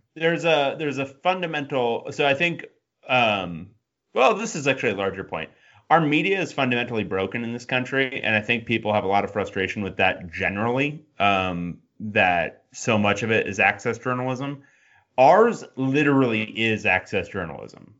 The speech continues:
We have to have access for recruiting purposes.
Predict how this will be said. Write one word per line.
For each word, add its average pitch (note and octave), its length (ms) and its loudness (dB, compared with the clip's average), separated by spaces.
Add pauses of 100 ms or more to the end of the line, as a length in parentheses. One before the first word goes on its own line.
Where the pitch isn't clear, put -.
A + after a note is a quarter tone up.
(120)
We A#2+ 300 2
have B2 380 0
to C3 100 -2
have A2+ 260 0
access A#2 800 -6
for G#2 200 -6
recruiting F2 520 -8
purposes. - 720 -18